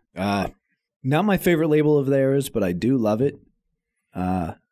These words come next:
eight percent. It's delicious. Hoof Hearted doesn't, I think, from everything I've experienced, make a bad beer. I'll go ahead and, on the whole, give it a five.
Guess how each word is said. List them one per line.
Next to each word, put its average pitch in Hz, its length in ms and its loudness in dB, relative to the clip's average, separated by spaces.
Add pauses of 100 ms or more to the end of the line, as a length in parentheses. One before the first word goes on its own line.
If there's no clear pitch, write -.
(480)
eight 113 220 -4
percent. 120 440 -2 (640)
It's 151 240 -2
delicious. 110 640 -2 (120)
Hoof 117 120 -6
Hearted 113 280 -2
doesn't, 95 300 -4 (320)
I 82 80 -12
think, 87 360 -10 (120)
from 95 200 -10
everything 98 340 -2
I've 90 160 -4
experienced, 82 460 -8
make 80 240 -6
a 87 40 -10
bad 85 300 -4
beer. 90 380 -4 (600)
I'll 123 120 -2
go 131 100 0
ahead 123 340 0
and, 113 340 -2 (680)
on 110 180 -2
the 95 80 0
whole, 90 220 -4
give 78 160 -8
it 69 60 -6
a - 40 -6
five. - 400 -8